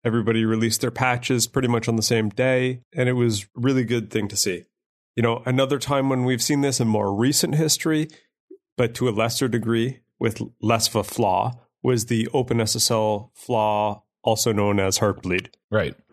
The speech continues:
Speaker 1: That was more along the lines of, "Hey, you huge vendors are all affected by this. You need to all be on the same page as to patch this right away before we disclose it to everybody, because it's so easy to exploit."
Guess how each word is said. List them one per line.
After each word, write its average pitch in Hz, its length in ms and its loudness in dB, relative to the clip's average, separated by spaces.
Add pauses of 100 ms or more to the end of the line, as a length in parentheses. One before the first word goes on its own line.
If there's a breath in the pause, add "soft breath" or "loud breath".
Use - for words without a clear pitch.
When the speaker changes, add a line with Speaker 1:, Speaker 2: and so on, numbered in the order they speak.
(140)
Speaker 1:
That 123 260 0
was 127 180 0
more 120 260 2
along 117 300 0
the 110 60 0
lines 110 340 0
of, 107 200 0
"Hey, 113 480 0
you 139 220 0
huge 139 460 -2
vendors 123 520 0
are 113 120 2
all 110 160 2
affected 139 480 -4
by 139 180 2
this. 110 400 0 (720)
You 131 160 -2
need 135 280 0
to 120 360 0
all 120 240 0
be 123 120 2
on 110 140 0
the 107 60 0
same 110 300 0
page 107 520 0
as 107 240 0
to 101 280 0 (300)
patch - 520 -2
this 98 400 2 (360)
right 110 220 0
away 98 500 0 (160)
before 123 380 0
we 123 120 2
disclose 110 440 0
it 98 80 -2
to 107 120 -2
everybody, 101 600 0
because 107 400 0
it's 107 160 0
so 131 340 2
easy 135 440 0
to 104 180 -2
exploit." 92 480 -4